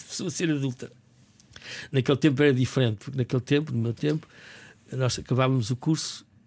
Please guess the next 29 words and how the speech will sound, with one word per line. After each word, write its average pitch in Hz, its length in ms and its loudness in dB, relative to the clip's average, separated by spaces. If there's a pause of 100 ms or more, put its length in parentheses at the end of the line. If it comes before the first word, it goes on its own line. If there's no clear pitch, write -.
(100)
e 135 100 -2
casávamos. 104 680 -2
Era, 107 360 -8 (280)
a 120 60 -8
regra 117 380 0
mais 110 240 -4
ou 113 60 -4
menos 110 180 -2
era 101 160 -6
esta. 101 320 -12 (760)
E 123 140 0
a - 20 2
seguir 131 200 2
ia-, 123 80 2 (160)
ia-se 127 120 0
para 135 100 -2
a 127 40 -2
tropa. - 400 -6 (560)
E - 40 -14
depois 107 220 -8
voltava-se. 110 520 -12 (1200)
No 127 240 -2
caso, 131 760 0 (120)
eu 127 120 2
por 123 100 -2
acaso 127 340 -2
ainda 127 240 2
casei, 113 580 -2
eh, 110 400 -6